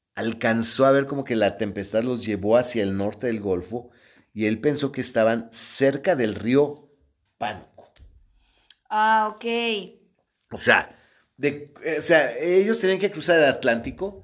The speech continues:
Speaker 2: Ajá.
Speaker 1: y la pinche tempestad los empujó hacia el norte, hacia el norte, hacia el norte a través del Golfo.
Speaker 2: Ajá.
Speaker 1: Se, que, mira, lo que podemos deducir, pero son simplemente deducciones, es que llegaron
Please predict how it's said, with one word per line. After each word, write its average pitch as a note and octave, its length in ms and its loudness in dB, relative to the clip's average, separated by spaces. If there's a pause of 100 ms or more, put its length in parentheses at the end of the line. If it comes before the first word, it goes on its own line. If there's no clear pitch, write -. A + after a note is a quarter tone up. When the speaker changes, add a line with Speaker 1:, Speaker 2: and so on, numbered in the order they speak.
(120)
Speaker 2:
Ajá. A3 260 -12
Speaker 1:
y D#3 40 4
la C#3 260 4
pinche G3+ 720 0
tempestad C#3 1040 0
los D#3+ 260 2
empujó D3 500 2
hacia F#3 260 2
el F3 180 2
norte, G3 320 2
hacia D#3 200 2
el C#3+ 80 0
norte, D3+ 260 -2
hacia F3+ 160 -4
el E3 80 -2
norte D#3+ 240 0
a D#3 100 0
través C3 340 4
del D#3 180 0
Golfo. F3 520 -2 (100)
Speaker 2:
Ajá. G#3+ 600 -10 (1080)
Speaker 1:
Se, - 540 2
que, F#3 120 -4
mira, G#3 320 4
lo G3+ 120 2
que G#3 100 2
podemos C4 460 -2
deducir, A2+ 500 -2
pero F#2 120 -12
son A2+ 200 -8
simplemente A2+ 680 -8
deducciones, A2+ 880 -6 (480)
es D3 200 -4
que C#3 220 -2
llegaron E3+ 1120 0